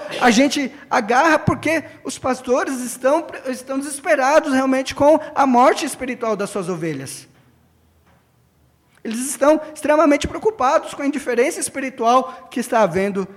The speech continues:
na igreja no dia de hoje, principalmente na nossa igreja ocidental, né, no dia de hoje. E,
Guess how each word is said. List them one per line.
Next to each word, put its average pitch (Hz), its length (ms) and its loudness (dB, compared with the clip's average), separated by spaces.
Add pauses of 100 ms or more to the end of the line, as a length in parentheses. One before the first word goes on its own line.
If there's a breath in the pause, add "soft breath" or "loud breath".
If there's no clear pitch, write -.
(120)
na 190 240 -2
igreja 170 480 -2
no 170 160 0
dia 165 240 -2
de 151 140 -4
hoje, 165 260 -2
principalmente 165 800 -4 (320 loud breath)
na 185 160 -6
nossa 165 300 -6
igreja 170 380 -4
ocidental, 175 640 -2
né, 165 140 -2
no 165 140 -2
dia 165 240 -4
de 156 100 -2
hoje. 147 460 -6 (1300 loud breath)
E, 254 400 -4